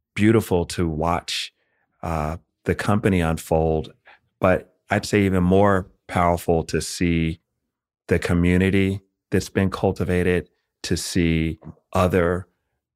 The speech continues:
companies that have launched post-Macro and have taken an entrepreneurial approach to how they're building their businesses, the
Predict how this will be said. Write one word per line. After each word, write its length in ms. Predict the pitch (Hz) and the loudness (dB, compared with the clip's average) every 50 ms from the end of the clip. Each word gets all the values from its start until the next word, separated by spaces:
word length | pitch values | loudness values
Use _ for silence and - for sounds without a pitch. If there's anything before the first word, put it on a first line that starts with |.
| _ _ _ _ _ _ | _ _ _ _ _ _
companies 720 | - - - 98 92 - 101 90 92 90 90 90 82 85 | -6 -2 0 0 0 0 0 0 2 2 2 0 -2 0
that 140 | - 90 87 | -2 0 0
have 140 | 87 80 78 | 0 -2 -2
launched 580 | 76 78 80 85 87 87 - - - - - _ | -2 -2 0 0 0 -2 -4 -8 -10 -12 -12 _
post-Macro 1040 | - - 85 85 - - - 92 85 82 87 90 - - 98 98 98 98 98 - _ _ _ _ _ _ _ _ _ _ | -4 -2 -2 -2 -2 -4 -6 -4 -2 -2 -2 -4 -2 -2 -2 0 0 0 -2 -6 _ _ _ _ _ _ _ _ _ _
and 240 | - 80 92 85 82 | -8 -6 -4 -2 -2
have 180 | 85 78 73 - | -2 -4 -4 -4
taken 320 | - - 92 - - 117 85 | -2 0 0 0 0 0 -2
an 120 | 76 - | -2 -2
entrepreneurial 920 | - 87 90 92 - - - - - 85 82 82 82 82 82 80 78 78 | -4 -4 -4 -4 -4 -6 -10 -8 -4 -4 -2 0 0 0 0 0 -2 -4
approach 680 | 78 - - - 90 87 95 - - - - - - - | -4 -6 -6 -2 0 2 2 0 -2 -6 -10 -10 -10 -10
to 160 | - - 85 | -8 -6 -4
how 180 | 82 80 82 82 | -2 -2 -2 -2
they're 140 | 87 80 71 | -2 -4 -4
building 520 | - 87 82 82 85 87 87 87 87 92 - _ _ _ _ _ _ _ | -2 -2 -2 0 0 -2 -2 -2 -4 -6 -10 _ _ _ _ _ _ _
their 160 | - 76 78 - | -6 -4 -4 0
businesses, 800 | - 90 87 92 95 95 92 - - 101 95 95 98 - - - - - - - - - | 0 0 0 0 -2 -2 -4 -2 -2 -2 -2 -2 -4 -6 -10 -14 -16 -20 -20 -20 -6 -4
the 160 | - - - | -4 -4 -4